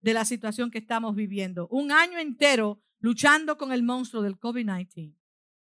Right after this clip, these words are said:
Pérdida de empleos, una economía en caos,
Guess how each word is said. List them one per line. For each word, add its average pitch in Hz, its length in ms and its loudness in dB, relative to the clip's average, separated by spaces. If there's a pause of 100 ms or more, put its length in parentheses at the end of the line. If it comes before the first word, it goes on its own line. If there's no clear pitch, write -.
(320)
Pérdida 247 420 0
de 220 80 -6
empleos, 254 640 -4
una 226 160 -6
economía 226 680 -4 (140)
en 214 180 -4
caos, 269 560 0